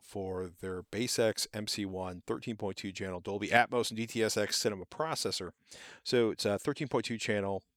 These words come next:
A V surround sound processor, uh, four K U H D video, H D R Dolby Vision, enhanced, uh, arc,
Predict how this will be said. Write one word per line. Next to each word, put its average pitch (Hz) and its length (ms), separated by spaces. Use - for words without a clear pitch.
A 101 80
V 101 120
surround 95 340
sound 95 220
processor, 90 580
uh, 82 180
four 110 160
K 110 140
U 98 180
H 92 200
D 90 100
video, 101 480
H 87 260
D 98 80
R 92 160
Dolby 87 340
Vision, 104 640
enhanced, 92 680
uh, 85 340
arc, 104 380